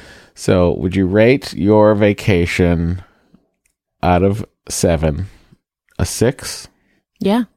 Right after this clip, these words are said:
Speaker 1: <laughs> Great. Six out of seven sounds better than eight out of ten. Or seven out of ten.
Speaker 2: I
Speaker 1: You
Speaker 2: would
Speaker 1: know
Speaker 2: have
Speaker 1: what I
Speaker 2: given
Speaker 1: mean?
Speaker 2: it,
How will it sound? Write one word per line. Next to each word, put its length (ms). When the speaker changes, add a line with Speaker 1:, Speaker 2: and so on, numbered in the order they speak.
Speaker 1:
<laughs> 1400
Great. 440
Six 260
out 100
of 60
seven 320
sounds 240
better 240
than 140
eight 140
out 100
of 100
ten. 200
Or 100
seven 340
out 100
of 120
ten. 160
Speaker 2:
I 60
Speaker 1:
You 60
Speaker 2:
would 100
Speaker 1:
know 120
Speaker 2:
have 80
Speaker 1:
what 60
I 20
Speaker 2:
given 20
Speaker 1:
mean? 240
Speaker 2:
it, 140